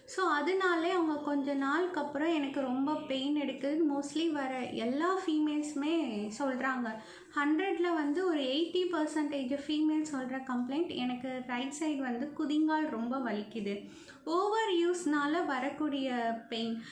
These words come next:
நீங்க கிச்சன்ல நிக்கும் போது பேலன்ஸ் பண்ணி நிக்கணும், ரெண்டு காலையுமே வந்து. கண்டினியூவா நிக்காம, கொஞ்ச நேரம் உட்கார்ந்து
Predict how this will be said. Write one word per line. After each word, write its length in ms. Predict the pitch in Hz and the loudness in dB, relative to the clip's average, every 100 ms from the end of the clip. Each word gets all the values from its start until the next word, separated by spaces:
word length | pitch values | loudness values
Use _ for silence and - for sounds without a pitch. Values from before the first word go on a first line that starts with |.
| - | -8
நீங்க 220 | - 330 330 | 2 4 4
கிச்சன்ல 600 | 330 349 - 440 403 370 | 2 -2 -2 -2 2 2
நிக்கும் 520 | 302 294 - 330 302 | 2 2 0 2 2
போது 280 | 269 247 339 | 2 0 0
பேலன்ஸ் 720 | 254 277 294 381 392 392 - | 0 2 2 2 2 0 -2
பண்ணி 280 | 285 285 294 | -2 2 2
நிக்கணும், 440 | 254 247 240 269 | 0 0 0 0
ரெண்டு 340 | 277 240 269 | 0 0 0
காலையுமே 600 | 302 285 269 269 262 269 285 | 0 0 0 0 0 0 0
வந்து. 640 | 233 214 220 330 - - - - 330 | -2 -2 -2 -4 -8 -18 -20 -4 0
கண்டினியூவா 720 | 330 330 403 392 381 403 359 | 2 4 4 4 4 4 4
நிக்காம, 540 | 302 - 302 277 330 | 2 2 2 2 0
கொஞ்ச 360 | 349 320 311 359 | 2 2 4 4
நேரம் 480 | 349 339 349 370 294 | 4 4 2 2 0
உட்கார்ந்து 760 | - 302 302 311 330 339 339 | 0 2 4 4 4 2 0